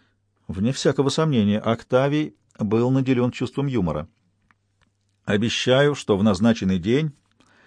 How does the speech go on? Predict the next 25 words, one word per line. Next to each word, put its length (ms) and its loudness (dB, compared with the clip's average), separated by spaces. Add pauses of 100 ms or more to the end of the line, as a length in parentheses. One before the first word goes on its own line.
(520)
мой 200 4
сын 280 4
явится 640 2
на 120 2
заседание 500 2
суда", — 360 -4 (560)
заявил 400 -2
отец. 380 -10 (260)
"Ни 180 4
один 540 2
римлянин 720 2 (160)
не 200 2
может 320 4
быть 260 -2
выше 300 0
закона". 460 0 (960)
"Ну, 160 -8
кажется, 480 -2
эти 200 0
двое 300 0
думают 360 -2
иначе", — 460 -2 (260)
сухо 340 -6
заметил 400 0
Октавий. 480 -6